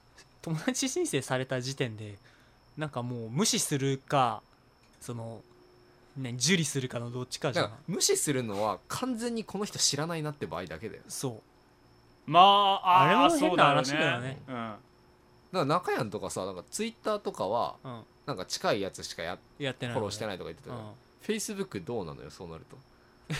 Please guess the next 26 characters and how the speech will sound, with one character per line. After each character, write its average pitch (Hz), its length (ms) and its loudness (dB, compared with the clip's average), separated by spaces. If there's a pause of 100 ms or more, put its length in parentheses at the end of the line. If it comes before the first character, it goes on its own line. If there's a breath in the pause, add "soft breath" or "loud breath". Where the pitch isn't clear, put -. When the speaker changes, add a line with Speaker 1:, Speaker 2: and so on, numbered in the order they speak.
(160)
Speaker 1:
Facebook 190 460 -4
は 123 120 2
も 131 160 -2
う - 20 -2
だ 143 120 2
か 143 80 2
ら 123 120 0
無 135 140 2
法 196 180 8
地 - 160 -2
帯 143 120 4
に 120 160 -8 (260)
と 156 80 -2
か - 140 -2
し - 60 -4
て 139 100 -2
る。 151 80 -6
俺 185 180 10
の 214 120 8
感 240 200 12
覚 349 180 6
か 220 120 10
ら 208 100 10
言 214 140 6
え - 20 8
ば、 127 300 4